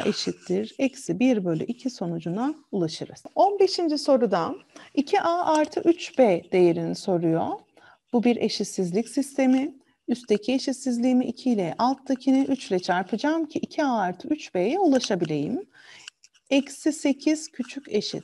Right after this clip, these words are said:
iki A küçüktür on sekiz. Üç ile çarparsam altı küçük eşit üç B küçüktür.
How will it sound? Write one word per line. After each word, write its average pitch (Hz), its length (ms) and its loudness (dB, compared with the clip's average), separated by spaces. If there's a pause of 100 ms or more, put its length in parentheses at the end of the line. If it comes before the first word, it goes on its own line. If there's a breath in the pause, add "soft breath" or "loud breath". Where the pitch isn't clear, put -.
(120)
iki - 320 -4
A 165 300 0
küçüktür 165 760 -6
on 202 200 0
sekiz. - 600 -8 (540 loud breath)
Üç 339 180 2
ile 277 120 2
çarparsam 214 840 0
altı 185 500 0
küçük - 420 -12
eşit - 420 -6
üç - 440 -4
B 170 120 -2
küçüktür. - 960 -8